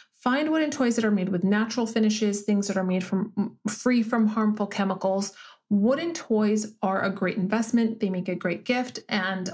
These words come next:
often they are just super, super appreciated. Another thing, if you are looking for toys,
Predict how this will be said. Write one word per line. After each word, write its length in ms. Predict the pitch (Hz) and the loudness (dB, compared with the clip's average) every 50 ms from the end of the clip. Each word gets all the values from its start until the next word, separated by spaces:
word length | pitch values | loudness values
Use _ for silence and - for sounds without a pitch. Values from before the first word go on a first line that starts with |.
| - - | -6 -6
often 360 | 190 180 190 - 226 226 220 | -4 -4 -2 0 2 4 4
they 80 | 214 196 | 4 4
are 100 | 196 190 | 2 -2
just 340 | - 196 190 - - - - | -4 -4 -6 -6 -8 -8 -6
super, 280 | - 180 170 - 180 | -4 -4 -2 -2 -2
super 340 | 175 - - 170 - 170 160 | -4 -2 -6 -4 -2 -2 -2
appreciated. 720 | 175 170 - 208 208 - - - - - - - - - 208 - _ - - - - - - - - | -2 0 0 0 0 0 -2 -4 -4 -4 -4 -6 -8 -8 -12 -12 _ -20 -20 -20 -20 -20 -18 0 2
Another 340 | 220 214 214 208 208 254 269 | 4 4 4 4 2 0 -2
thing, 320 | - 302 311 320 349 - | -2 -4 -4 -2 -2 -2
if 260 | - - 214 220 - | 0 0 0 2 2
you 180 | 220 214 208 202 | 2 4 4 2
are 180 | 196 196 208 208 | 2 0 2 2
looking 320 | 208 196 202 - 202 180 | 2 0 0 0 -2 -2
for 100 | 185 - | -2 -6
toys, 640 | - - - - 269 277 285 302 302 311 311 311 311 | -8 -8 -2 0 2 2 2 2 0 0 -2 -2 -6